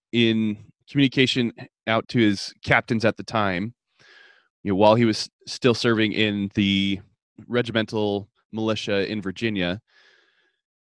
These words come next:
"Discipline is the soul of an army. It makes small numbers formidable, procures success to the weak, and esteem to all." There's a lot in there, Reed. Can we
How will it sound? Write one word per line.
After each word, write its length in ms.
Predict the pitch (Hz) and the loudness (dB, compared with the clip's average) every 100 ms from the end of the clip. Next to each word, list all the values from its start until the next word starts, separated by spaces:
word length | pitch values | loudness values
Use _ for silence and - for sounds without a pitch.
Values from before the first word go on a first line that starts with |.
| _ _ | _ _
"Discipline 600 | 151 - 170 156 139 131 - | 0 0 -2 0 0 0 0
is 300 | 113 113 - | 0 0 -6
the 100 | 104 | -8
soul 540 | - - 120 120 107 | -6 0 0 2 -2
of 140 | 104 98 | -4 -6
an 80 | |
army. 480 | - 95 90 57 - _ _ _ _ _ _ _ _ _ - | -4 -4 -6 -10 -14 _ _ _ _ _ _ _ _ _ -2
It 160 | 120 | 0
makes 300 | 143 127 - | 2 2 2
small 500 | - - 131 127 139 | -4 2 4 6 6
numbers 440 | 156 123 92 90 - | 6 4 4 0 0
formidable, 800 | - 113 113 101 82 71 - _ _ _ _ _ - | 0 2 4 4 2 -2 -6 _ _ _ _ _ -2
procures 500 | 110 - 123 135 - | -2 2 4 4 2
success 760 | - - 123 98 110 - - - | -2 2 4 4 2 -4 -8 -2
to 120 | 123 | 0
the 80 | 131 | 2
weak, 420 | 113 85 - - _ - _ _ | 2 0 -4 -20 _ -20 _ _
and 120 | 107 104 | -2 -2
esteem 720 | - - 131 117 95 92 - _ - | -2 -2 0 2 0 -2 -8 _ -14
to 180 | 101 | -4
all." 320 | 95 57 - _ _ _ _ _ _ _ _ _ _ _ _ _ _ | -4 -4 -10 _ _ _ _ _ _ _ _ _ _ _ _ _ _
There's 160 | 175 175 | -2 0
a 40 | |
lot 260 | 131 127 123 | 2 2 2
in 120 | 120 | 0
there, 160 | 98 95 | 0 2
Reed. 240 | 98 95 | 0 0
Can 120 | 139 | 0
we 180 | 147 | 0